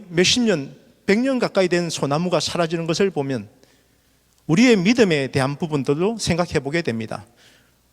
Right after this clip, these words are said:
우리의 신앙이 때로는 사십 년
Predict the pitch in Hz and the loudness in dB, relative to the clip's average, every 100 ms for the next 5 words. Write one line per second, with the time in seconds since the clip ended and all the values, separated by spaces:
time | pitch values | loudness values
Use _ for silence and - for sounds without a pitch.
0 | - 139 170 165 151 151 175 123 123 - | -4 2 4 4 2 0 -2 -4 -10 -20
1 | _ _ _ - 175 196 170 - 156 - | _ _ _ 0 2 2 2 0 0 0
2 | 226 185 113 | 0 -2 -6